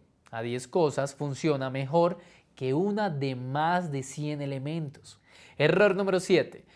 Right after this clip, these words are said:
mezcla de objetivos y métricas. Aumentar las ventas en un quince por ciento en un año.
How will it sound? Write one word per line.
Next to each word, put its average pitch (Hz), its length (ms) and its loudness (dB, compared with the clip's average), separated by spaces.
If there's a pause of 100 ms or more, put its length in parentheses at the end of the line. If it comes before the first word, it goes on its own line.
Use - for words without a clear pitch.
(200)
mezcla 180 480 2
de 147 100 4
objetivos 156 720 0
y 139 40 -4
métricas. 185 600 -8 (480)
Aumentar 175 520 4
las 214 160 2
ventas 143 480 -2
en 131 140 -6
un 131 140 -8
quince 151 260 -6
por 139 200 -6
ciento 131 540 -6
en 127 200 -12
un 143 120 -8
año. 165 280 -8